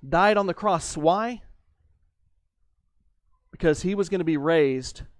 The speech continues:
from that death through the power of God. And all of us that commit our life to him, that commit our life to the truth,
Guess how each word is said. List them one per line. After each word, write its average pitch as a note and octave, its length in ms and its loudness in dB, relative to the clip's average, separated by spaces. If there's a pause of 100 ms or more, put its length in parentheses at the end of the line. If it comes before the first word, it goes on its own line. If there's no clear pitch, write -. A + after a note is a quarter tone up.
(120)
from D#3 260 -2
that C3+ 200 -4
death C3 260 2
through D3 140 -4
the C3 80 -4
power D3 380 0
of C3 120 -6
God. A2+ 320 -8 (840)
And E3 120 4
all A#3+ 240 10
of A3 80 8
us G#3 180 4
that G3+ 120 -4
commit F#3+ 300 2
our G#3+ 120 8
life F#3+ 300 2
to F3+ 80 0
him, E3+ 240 2
that C#3+ 160 0
commit G3 320 6
our A3+ 100 4
life F#3+ 260 2
to G3 100 -8
the D#3+ 100 -2
truth, F3 560 -6